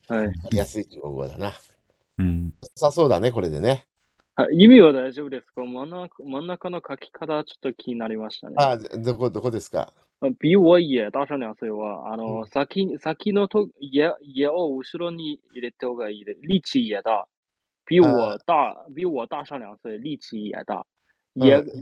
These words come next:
Speaker 1: 也が後ろに入れた方が何々もの意味ですので、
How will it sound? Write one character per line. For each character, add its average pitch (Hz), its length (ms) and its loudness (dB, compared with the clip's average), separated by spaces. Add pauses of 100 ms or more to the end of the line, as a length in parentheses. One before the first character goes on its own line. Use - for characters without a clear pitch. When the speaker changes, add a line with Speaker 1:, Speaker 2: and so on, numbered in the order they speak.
(160)
Speaker 1:
也 139 200 -8
が 180 320 -4
後 123 280 -12
ろ 170 120 -4
に 170 160 -6
入 135 80 -4
れ 135 100 -2
た 131 140 -8
方 123 60 -4
が 117 160 -4
何 135 260 -2
々 170 220 0
も 170 520 0 (160)
の 123 80 -10
意 123 140 -6
味 117 160 -6
で 113 120 -6
す - 120 -16
の 101 120 -8
で、 104 80 -4